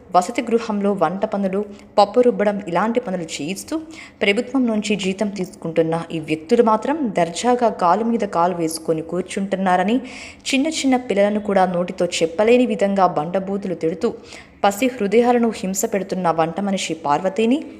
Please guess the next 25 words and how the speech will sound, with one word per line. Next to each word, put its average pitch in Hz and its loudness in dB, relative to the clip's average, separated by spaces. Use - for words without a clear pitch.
అసలు 190 0
ఏమనాలో 202 0
అర్థం 220 -2
కావడం 196 0
లేదని 180 2
ఆవిడ 160 2
తెలిపారు. 143 -2
ఇంత 208 0
దారుణంగా 247 4
ప్రవర్తిస్తున్న 196 -2
వంట 165 0
మనిషి 175 -4
పార్వతిని 175 -2
విధుల 202 6
నుంచి 254 2
తొలగించాలని, 185 0
అసలు 196 0
ఇలాంటి 196 0
వ్యక్తులు 196 0
ప్రభుత్వ 202 4
ఉద్యోగాలు 226 4
చేయడానికి 196 -2
అనర్హులని 214 0
ఆవిడ 165 2
తెలిపారు. 151 0